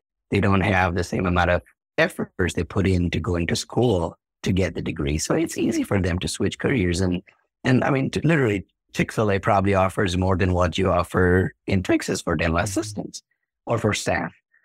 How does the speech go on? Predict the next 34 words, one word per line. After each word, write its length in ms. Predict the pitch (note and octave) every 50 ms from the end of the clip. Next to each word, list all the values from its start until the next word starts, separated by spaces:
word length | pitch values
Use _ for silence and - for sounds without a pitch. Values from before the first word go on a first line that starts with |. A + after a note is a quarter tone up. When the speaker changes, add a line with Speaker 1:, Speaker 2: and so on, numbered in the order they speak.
| _ _ _ _
Speaker 1:
So 380 | - - D#3 C#3+ C#3+ C#3+ C#3+ -
it's 220 | - D#3 D3+ - -
a 60 | C#3
big 260 | C3+ D#3+ E3 C#3+ -
part 260 | - - C3 C3 C#3
is 160 | B2+ A#2 A2 G#2+
about 460 | A2+ G2 G#2+ G#2+ A2 G#2 G2 - - _ _ _ _ _ - C3
being 280 | C3+ C3 B2+ B2 A#2+
prepared 560 | G#2 - A#2+ G#2 - - - G#2+ G2+ G#2 F2
for 180 | - - - F2
that. 280 | D#2+ - - - - - _ - _ _ -
And 480 | F#2+ F#2+ F2+ F2+ F2+ F2+ F2+ E2+ - - -
if 160 | - G2+ D#2+ F#2+
you 140 | A2+ C3+
have 180 | C3+ C3+ C3+ B2
your 100 | C3+ A#2+
systems 460 | - - B2 A2+ - - A#2 A2 -
and 140 | - F#2 F2
protocols 500 | - A2 G2+ G#2 - - F#2 F#2 F2+ -
in 220 | G#2+ G2+ G2+ F#2+
there, 260 | E2 E2+ E2+ E2+ E2 - - _ -
it 160 | - - -
doesn't 340 | - D3 - - - F#2 F#2
matter 380 | F#2+ F#2 G2 F2 E2+ D#2+ E2+
who 180 | - - G2+ G#2
comes 300 | - - G#2 F#2+ F2 -
in 140 | G2+ G2 G2
and 120 | F#2 F2
who 160 | D#2 F2 E2+
goes, 480 | D#2+ - E2+ D2+ - - - - - - _ _ _ _ _ _ _ -
your 200 | - G#2 A#2 C3+
systems 460 | - - B2 A#2+ - - A2+ G#2 G2 -
and 100 | F#2 -
protocols, 680 | A#2+ G#2+ - - - G#2 F#2+ F2+ F2+ F2+ F2+ - -